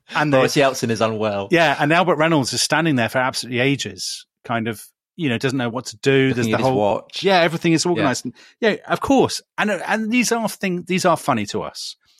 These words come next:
Speaker 1: But Russia is obviously a proud country that only a few years before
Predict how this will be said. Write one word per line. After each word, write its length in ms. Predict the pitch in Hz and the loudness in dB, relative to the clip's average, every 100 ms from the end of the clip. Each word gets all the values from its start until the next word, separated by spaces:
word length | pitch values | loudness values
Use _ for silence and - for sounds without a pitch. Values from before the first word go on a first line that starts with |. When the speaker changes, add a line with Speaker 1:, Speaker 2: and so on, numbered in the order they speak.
| _ _ _ _ - | _ _ _ _ -2
Speaker 1:
But 440 | 135 90 - - _ _ _ _ _ _ _ _ _ _ _ - | 0 0 -6 -14 _ _ _ _ _ _ _ _ _ _ _ 0
Russia 480 | 160 - 117 101 - _ - | 0 2 -2 -6 -8 _ -14
is 160 | 139 | -10
obviously 320 | 110 98 - 98 | -10 -10 -10 -12
a 40 | |
proud 480 | - - 120 113 110 | -10 -4 -2 -2 -4
country 440 | - 117 - 87 | -8 -8 -8 -12
that 180 | 87 104 _ _ _ _ _ _ - | -12 -12 _ _ _ _ _ _ -2
only 200 | 170 180 | 2 2
a 40 | |
few 280 | - 214 208 | 0 -2 0
years 320 | 185 196 208 | 0 0 0
before 580 | - - - - - - | -4 -12 -12 -12 -14 -20